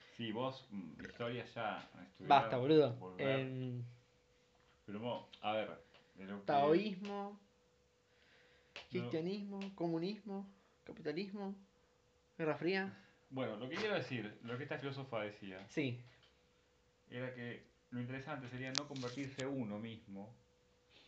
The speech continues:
Speaker 1: en... Eh, u-, eh,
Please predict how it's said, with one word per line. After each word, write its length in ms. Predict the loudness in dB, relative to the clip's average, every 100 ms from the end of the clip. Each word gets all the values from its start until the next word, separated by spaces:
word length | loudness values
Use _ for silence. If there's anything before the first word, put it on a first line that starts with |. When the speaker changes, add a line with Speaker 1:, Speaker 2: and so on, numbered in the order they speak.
| -20 _ _ _ _ -6
Speaker 1:
en... 340 | -6 -4 -8 -14 _ _ _ _ _ _ _ _ _ _ _
Eh, 300 | -12 -12 -12 -16 -12
u-, 180 | -10 -10 -16 _ _ _ _ -14
eh, 340 | -12 -12 -14